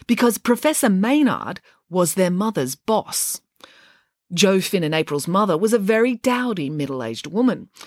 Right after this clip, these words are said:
She wore frumpy, practical clothes, cheap, thick-framed glasses, and often forgot to brush her hair for several weeks at a time.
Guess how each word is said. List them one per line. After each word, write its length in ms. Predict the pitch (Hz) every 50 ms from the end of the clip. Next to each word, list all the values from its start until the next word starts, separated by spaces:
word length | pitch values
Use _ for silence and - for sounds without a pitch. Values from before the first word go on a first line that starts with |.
| - - _ _
She 180 | - - 254
wore 200 | 262 285 294 277
frumpy, 540 | - - - - 311 320 311 277 - 175 160
practical 560 | - - - 262 247 254 - - 202 - 185
clothes, 600 | 160 - - 254 269 262 240 180 131 - - - - - - - _
cheap, 400 | - - - 359 359 262 - - - _ _
thick-framed 800 | - - - - 339 - - - - 254 277 285 269 226 185
glasses, 560 | - 233 247 262 277 277 - - - 196 - - - - - -
and 180 | - 277 294 277
often 360 | - - 381 415 - 220 175 151
forgot 280 | - 202 196 220 208 -
to 60 | 208
brush 200 | 190 214 202 -
her 100 | 247 214
hair 240 | 214 254 262 196 165
for 140 | - 233
several 400 | 240 - - 320 330 294 190 175
weeks 320 | 185 226 254 233 - - -
at 100 | 160 139
a 60 | 123
time. 640 | - - 208 220 277 262 - 135 - - - -